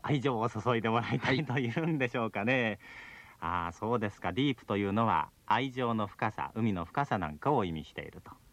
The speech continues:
Speaker 2: はい。
Speaker 1: いうふうなことなんですね。ところで、哲平くんは十七歳ですが、そうすると高校
Speaker 2: 二年生です。
Speaker 1: 二年生ですね。
Speaker 2: はい。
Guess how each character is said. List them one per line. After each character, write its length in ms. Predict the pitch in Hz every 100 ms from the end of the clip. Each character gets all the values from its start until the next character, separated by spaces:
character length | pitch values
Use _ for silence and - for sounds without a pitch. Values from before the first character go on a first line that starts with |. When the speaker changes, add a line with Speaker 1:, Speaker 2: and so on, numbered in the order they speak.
| -
Speaker 2:
は 80 |
い。 120 | 113 -
Speaker 1:
い 120 | 95 95
う 100 | 95
ふ 60 |
う 80 | 90
な 100 | 76
こ 140 | 85
と 80 | 82
な 100 | 73
ん 80 | 69
で 60 | 82
す 100 | 214
ね。 200 | 143 - - - - - -
と 100 | 151
こ 80 | 208
ろ 80 |
で、 100 | 180
哲 200 | 147 160 -
平 200 | 202 190
く 120 | 185
ん 60 |
は 140 | 175 151
十 200 | 160 202
七 220 | 185 185
歳 240 | - 104
で 80 | 92
す 100 | 92
が、 140 | 104 90
そ 160 | 147
う 40 | 156
す 100 | 156
る 100 | 147
と 180 | 139 139
高 340 | - 180 185
校 600 | - 175 175 170 165 165
Speaker 2:
二 80 | 170
年 140 | 175
生 140 | 160 90
で 60 |
す。 100 | 82
Speaker 1:
二 80 | 123
年 200 | 185 226
生 240 | - 87 71
で 140 | 98
す 80 | 110
ね。 80 | 147
Speaker 2:
は 60 |
い。 60 | 82